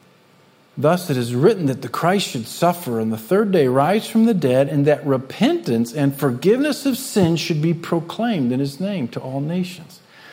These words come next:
Now, that's a little shorthand there of the summary of the gospel, repentance and forgiveness of sins. Repentance, forgiveness,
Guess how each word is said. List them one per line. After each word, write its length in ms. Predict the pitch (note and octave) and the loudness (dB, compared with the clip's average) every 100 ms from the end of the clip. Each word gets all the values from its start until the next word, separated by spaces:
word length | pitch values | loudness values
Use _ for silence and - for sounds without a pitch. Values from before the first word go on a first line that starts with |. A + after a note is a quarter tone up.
| - - - - - | -20 -20 -20 -20 -18
Now, 100 | - - - - - - - - | -18 -18 -20 -20 -20 -20 -14 -8
that's 180 | E3+ | -4
a 40 | G3 | 0
little 200 | A3 B3 | 0 -2
shorthand 640 | - G#3+ F#3+ D3 A#2+ A2 | 0 2 2 0 -2 -2
there 360 | G2 F#2 A2+ D#3+ - _ - - _ _ - _ _ _ _ _ - | -4 -6 -8 -10 -16 _ -20 -20 _ _ -20 _ _ _ _ _ -6
of 140 | E3+ D#3+ | -2 -2
the 80 | |
summary 380 | D#3 - A3 A3 | 0 2 4 4
of 80 | G3 | 4
the 60 | E3+ | 4
gospel, 460 | D3+ C#3+ - A2 | 2 2 -4 -6
repentance 680 | A2+ C3+ - G3+ G3 F#3+ - | -2 -2 0 0 2 -2 0
and 160 | D#3+ - | -4 -2
forgiveness 540 | C#3 D3 D3+ D3+ D3 | -2 2 2 2 0
of 100 | C3 | -4
sins. 440 | - C3 F#2 F2+ | -2 -4 -4 -6
Repentance, 760 | C3 C#3 - G3 G3 A3 G3 - - - _ | -4 -4 2 0 2 0 -2 -10 -20 -20 _
forgiveness, 760 | - D#3 D3 F3 E3 E3 - | -4 0 4 4 2 -2 -4